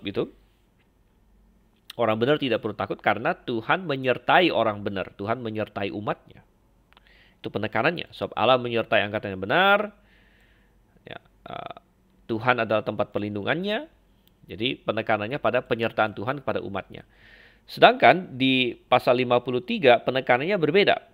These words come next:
Penekanannya adalah bahwa umat Tuhan tidak perlu takut sama, tetapi penekanannya adalah karena Tuhan akan mengalahkan atau menghancurkan musuh-musuhnya. Ya, jadi perhatikan di ayat empat belas penekanannya Tuhan melindungi umatnya.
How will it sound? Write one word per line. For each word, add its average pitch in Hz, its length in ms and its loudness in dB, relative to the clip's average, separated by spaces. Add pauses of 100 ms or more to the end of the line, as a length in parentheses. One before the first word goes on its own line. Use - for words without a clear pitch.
Penekanannya 135 480 2
adalah 113 400 2 (400)
bahwa 123 320 4
umat 143 320 4
Tuhan 208 320 4
tidak 139 240 0
perlu 131 160 -2
takut 117 320 -2
sama, 120 400 -2
tetapi 139 480 -6 (320)
penekanannya 143 480 2
adalah 165 160 4
karena 143 400 4
Tuhan 202 480 0
akan 220 400 2 (720)
mengalahkan 151 720 6
atau 135 160 -2
menghancurkan 131 800 -2 (240)
musuh-musuhnya. 165 640 -6 (720)
Ya, - 240 -18
jadi 127 240 -6
perhatikan - 560 -4
di 107 80 -2
ayat 101 160 -2
empat 101 160 -6
belas 160 160 0
penekanannya 113 640 -6
Tuhan 131 320 -4 (400)
melindungi 120 480 -2
umatnya. 120 560 -2